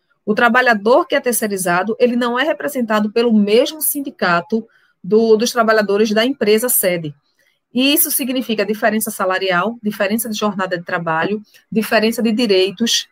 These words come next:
e obrigações, né? As normas coletivas aplicadas aos dois são diferentes.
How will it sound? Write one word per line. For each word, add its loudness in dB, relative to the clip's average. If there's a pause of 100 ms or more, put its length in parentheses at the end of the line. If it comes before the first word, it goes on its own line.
(240)
e 2
obrigações, 0
né? -4
As 0
normas 0
coletivas -2
aplicadas -2
aos -4
dois -6
são -6
diferentes. -4